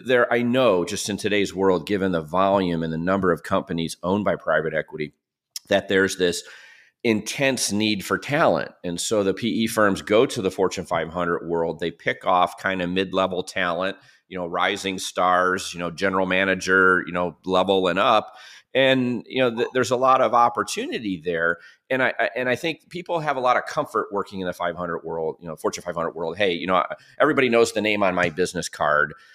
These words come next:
And I, and I think I've arrived. Uh, a-, and, and yet, if you take as a percent of the total employee base, how many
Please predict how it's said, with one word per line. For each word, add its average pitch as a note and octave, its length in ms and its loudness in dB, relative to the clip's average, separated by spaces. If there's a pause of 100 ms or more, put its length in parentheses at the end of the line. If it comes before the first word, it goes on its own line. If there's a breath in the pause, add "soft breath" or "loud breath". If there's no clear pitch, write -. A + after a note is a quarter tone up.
(400 soft breath)
And G#2+ 160 0
I, A#2 120 0
and A#2+ 140 -2
I A2 80 2
think C#3 220 -4
I've A2+ 140 2
arrived. F2+ 720 0 (400)
Uh, F#2+ 260 -2
a-, G#2 220 -4
and, G2+ 500 -2
and G#2+ 200 -6
yet, A#2+ 180 4
if A2+ 140 -2
you G2+ 80 -4
take C#3+ 260 -2
as C3 140 -4
a G#2 40 -8
percent A2+ 500 -2
of F#2 80 -6
the F2 80 -2
total A2 300 -2
employee G2 400 -2
base, D#2 300 -4 (220 soft breath)
how C3 180 -4
many A2 260 -2